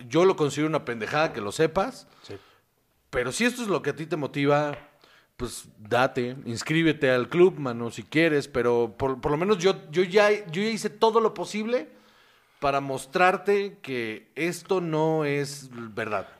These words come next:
Speaker 2: Yo, yo lo he dicho también, eh, en, en, en personalmente le he dicho a, a Carlita, la mamá de León, es, "Mira, yo a León le voy a, a,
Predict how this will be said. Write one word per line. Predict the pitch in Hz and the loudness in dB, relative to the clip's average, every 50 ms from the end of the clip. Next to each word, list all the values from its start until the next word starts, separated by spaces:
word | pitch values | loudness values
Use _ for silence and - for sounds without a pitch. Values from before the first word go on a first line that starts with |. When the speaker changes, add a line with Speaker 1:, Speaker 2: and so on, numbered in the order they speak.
| - | -8
Speaker 2:
Yo, | 139 127 160 196 196 | 0 2 2 2 2
yo | 190 147 170 190 | 2 2 2 2
lo | 196 196 | 4 2
he | 185 | 0
dicho | 160 160 139 - - - | 0 -2 -8 -10 -10 -8
también, | 131 117 113 113 120 120 123 - | -6 -6 -6 -6 -6 -8 -10 -10
eh, | - 120 98 98 95 98 104 98 | -8 -6 -4 -4 -4 -6 -6 -8
en, | 92 107 | -8 -10
en, | - 101 95 101 | -10 -10 -10 -10
en | - 98 95 98 92 | -10 -10 -12 -12 -10
personalmente | - - 101 - - 110 107 107 110 117 117 107 123 | -8 -8 -8 -6 -6 -4 -4 -2 -2 -2 -4 -4 -4
le | 110 110 | -4 -2
he | |
dicho | 110 110 107 - - 120 120 113 113 117 - - | -4 -4 -6 -6 -4 -2 0 0 0 -2 -4 -6
a, | - 95 90 90 90 92 - - 92 90 90 87 92 98 | -8 -6 -6 -6 -6 -8 -8 -8 -8 -8 -8 -10 -10 -12
a | 90 | -14
Carlita, | - - 98 95 101 104 101 - 110 107 98 92 90 | -12 -10 -10 -8 -8 -10 -8 -8 -8 -8 -8 -8 -10
la | 87 87 87 | -12 -12 -12
mamá | 87 90 95 98 98 | -12 -12 -12 -12 -12
de | 98 | -10
León, | 98 98 101 104 120 - - | -10 -10 -10 -12 -12 -14 -14
es, | 110 98 90 - - _ | -14 -14 -14 -16 -20 _
"Mira, | - 120 107 92 90 82 - - 107 | -12 -10 -8 -6 -8 -8 -10 -10 -6
yo | 107 120 127 143 - - - | 0 2 2 2 2 2 -2
a | 117 110 | -2 -2
León | 107 113 123 135 139 135 | 0 0 0 2 2 0
le | 123 | 2
voy | 120 127 131 | 2 4 4
a, | 131 127 120 - - - | 6 6 6 4 2 0
a, | 104 95 95 95 95 95 98 | -2 0 0 0 0 -2 -4